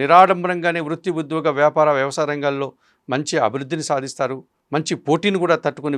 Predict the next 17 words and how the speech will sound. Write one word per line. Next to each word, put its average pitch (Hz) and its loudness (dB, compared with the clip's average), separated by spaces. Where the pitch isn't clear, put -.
విజయం 131 -2
సాధించేటువంటి 117 -2
పరిస్థితి 135 -2
మీకు 127 -8
ఈ 117 -4
వారంలో 104 -2
ఉంటుంది. 95 -12
వ్యయములో 220 8
రాహు 196 6
సంచారం 196 0
వల్ల 180 2
దుబారా 185 4
ఖర్చులు, 185 -4
దుబారా 170 4
ఆలోచనలు, 175 0
విదేశీ 170 -4
వ్యవహారాలు 147 -4